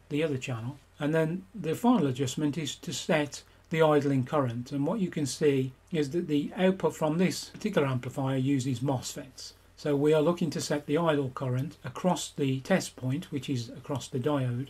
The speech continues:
and you have a range of a hundred and sixty to one hundred and eighty millivolts. So you can see that now in operation, so you can just kind of make out just at the edge of this screen my multimeter leads connected to the speaker terminals, and you can see that it's very, very low at zero point two four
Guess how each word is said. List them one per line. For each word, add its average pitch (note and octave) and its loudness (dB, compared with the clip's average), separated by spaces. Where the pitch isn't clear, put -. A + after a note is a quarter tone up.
and D3+ 2
you D#3 2
have G3+ 4
a C#3+ 2
range C#3+ 2
of C3+ -4
a C3 -2
hundred C#3+ -4
and B2+ 0
sixty C3 -4
to D#3+ -10
one C#3 -2
hundred C3+ -2
and C3+ 0
eighty B2+ -4
millivolts. C3 -6
So D#3 0
you E3 2
can G#3+ 4
see A3 6
that F3+ 4
now D#3 2
in C#3+ 4
operation, C3 0
so - -6
you C#3 0
can D#3+ -6
just A3 -4
kind D#3+ 0
of D3 0
make C#3+ 0
out C3 -2
just A3 -10
at B3+ -10
the D3 0
edge C#3+ -2
of B2 -6
this B2 -6
screen C#3 -2
my D#3+ 2
multimeter C#3 0
leads C3 0
connected C3+ -4
to D#3+ -8
the B2+ -4
speaker D3+ -2
terminals, B2 -6
and C#3+ 0
you C3+ 0
can C3+ -4
see C#3 -2
that C3+ 0
it's B2+ -4
very, C3+ 0
very B2+ 2
low B2 0
at C3+ -4
zero B2 -2
point C3 -6
two C3+ -4
four B2+ 0